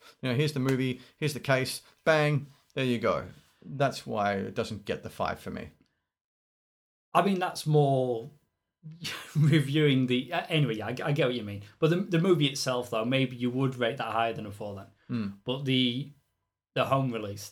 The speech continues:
Speaker 2: the Blu-ray, the lacking of features
Speaker 1: Yeah.
Speaker 2: is what brings it down to a four for you.
Speaker 1: Yeah,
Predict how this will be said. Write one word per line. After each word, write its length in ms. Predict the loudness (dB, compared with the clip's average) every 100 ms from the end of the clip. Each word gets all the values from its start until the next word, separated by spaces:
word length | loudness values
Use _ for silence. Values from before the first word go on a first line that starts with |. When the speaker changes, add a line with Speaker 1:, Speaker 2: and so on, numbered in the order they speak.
| -8
Speaker 2:
the 80 |
Blu-ray, 600 | -6 -2 2 2 0 -4 -10 -16 -20 _ _
the 100 | -4
lacking 440 | -2 -4 -6 -8
of 80 | -8
features 600 | -8 -10 -10 -14 -14 -16 -18 _
Speaker 1:
Yeah. 160 | -4 -4
Speaker 2:
is 100 | -4
what 140 | -4
brings 220 | -6 -6
it 60 | -6
down 160 | -6 -6
to 100 | -10
a 20 |
four 220 | -8 -10
for 220 | -8 -12
you. 60 | -10
Speaker 1:
Yeah, 200 | -4 -4